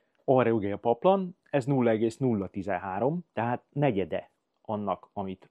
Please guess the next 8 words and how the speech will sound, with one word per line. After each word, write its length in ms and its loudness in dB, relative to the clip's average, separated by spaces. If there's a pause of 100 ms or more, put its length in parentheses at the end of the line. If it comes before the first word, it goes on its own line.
a 320 -2
sima 420 -8
fali 280 -4 (140)
hungarocell 600 -8 (140)
tud, 240 0 (640)
magyarul 300 -4
négyszer 400 -6
jobb. 260 -4